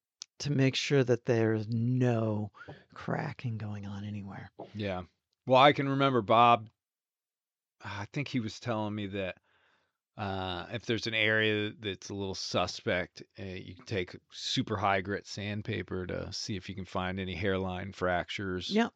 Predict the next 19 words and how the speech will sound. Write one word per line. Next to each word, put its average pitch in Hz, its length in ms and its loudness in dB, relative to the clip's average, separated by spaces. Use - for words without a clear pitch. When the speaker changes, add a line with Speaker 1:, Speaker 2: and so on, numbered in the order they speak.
Speaker 2:
stuff - 180 -8
Speaker 1:
Yeah, 220 80 -4
Speaker 2:
like 165 100 -6
Speaker 1:
to, 226 160 -2
you 220 80 4
Speaker 2:
that. 220 80 0
Speaker 1:
could, 190 120 -2
you 214 160 2
could 214 180 0
take, 196 420 4
um, 156 440 0
red, 160 800 6
the, 147 220 4
the 151 140 4
maroon 160 480 6
colored, 160 720 6
uh, 127 480 6
Scotch-Brite - 600 4
pads, 165 460 0